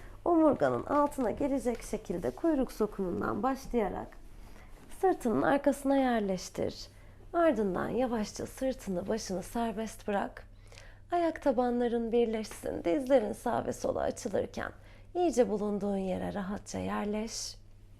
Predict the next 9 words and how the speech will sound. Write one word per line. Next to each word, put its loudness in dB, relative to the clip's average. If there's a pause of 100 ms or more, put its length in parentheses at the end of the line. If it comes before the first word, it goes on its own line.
(360)
Aldığın 0
bir -6
sonraki -2
nefesle -4
kollarını 2
başının -2
gerisinden -4
ileriye -2
uzat. -8